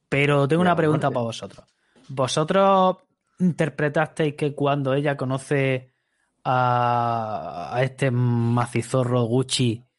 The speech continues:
Speaker 1: solo lo quiere por el dinero? ¿No pensáis que al principio sí lo quiere un poco por el romance?
Speaker 2: Yo creo que hay parte de ambas, ¿eh?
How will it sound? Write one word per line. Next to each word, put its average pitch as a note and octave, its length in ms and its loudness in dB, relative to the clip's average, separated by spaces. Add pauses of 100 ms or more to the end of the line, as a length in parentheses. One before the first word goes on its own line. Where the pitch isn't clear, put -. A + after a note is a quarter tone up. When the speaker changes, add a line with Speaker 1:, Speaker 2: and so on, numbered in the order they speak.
(400)
Speaker 1:
solo E3+ 460 2
lo D#3+ 100 4
quiere D#3 200 2
por D3+ 140 2
el D3 100 2
dinero? D#3+ 380 0 (160)
¿No D3 160 -4
pensáis D#3+ 300 -2
que - 80 -2
al D3+ 80 0
principio D#3 440 -2
sí D#3+ 140 -4
lo D3 140 -2
quiere D3+ 380 0
un C#3 120 -2
poco C#3 560 0
por C3+ 120 0
el C3 80 -2
romance? C#3 560 -2 (600)
Speaker 2:
Yo C#3 200 2
creo F3 100 4
que F#3 80 2
hay F3 60 4
parte F3 280 0
de B2+ 80 -2
ambas, G#2 360 -6
¿eh? C#3+ 240 -2